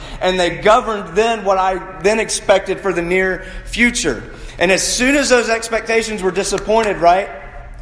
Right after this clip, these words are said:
I'm right back in the fetal position on the floor. I mean, I'm right back, uh, having measured expectations, I guess.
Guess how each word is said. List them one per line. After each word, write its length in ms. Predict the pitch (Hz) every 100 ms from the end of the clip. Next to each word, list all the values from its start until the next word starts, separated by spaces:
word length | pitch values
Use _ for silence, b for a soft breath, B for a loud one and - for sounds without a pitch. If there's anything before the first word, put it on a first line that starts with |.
| B B -
I'm 160 | 165
right 200 | 185 202
back 200 | 196 190
in 60 | 196
the 80 | 180
fetal 240 | 208 196
position 400 | 165 165 170 180
on 100 | 165
the 60 | 160
floor. 340 | - 170 131
I 60 | 151
mean, 300 | 175 165 160
I'm 200 | 165 170
right 240 | 185 196 185
back, 280 | 180 175
uh, 440 | 185 175 165 156 156
having 560 | 147 170 165 156 139 - B B B B B B
measured 440 | 139 165 160 143 120
expectations, 720 | 113 - 101 101 95 95 92
I 80 | 92
guess. 400 | 95 92 -